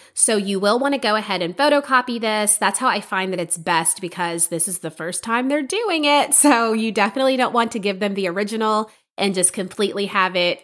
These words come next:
scribbled on, highlighted on, or whatever. So go ahead and make a copy of that writing,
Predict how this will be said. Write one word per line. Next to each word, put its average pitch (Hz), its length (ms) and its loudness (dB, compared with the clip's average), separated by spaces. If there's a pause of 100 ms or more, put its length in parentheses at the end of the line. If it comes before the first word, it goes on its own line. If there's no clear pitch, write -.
scribbled 185 440 0
on, 175 300 4
highlighted 170 580 0
on, 160 220 0
or 180 180 -6
whatever. 170 600 -4
So 175 440 2 (420)
go 247 160 4
ahead 339 260 4
and 226 100 0
make 208 160 -2
a 208 60 -2
copy 196 640 0
of 185 180 -2
that 185 160 0
writing, 208 540 0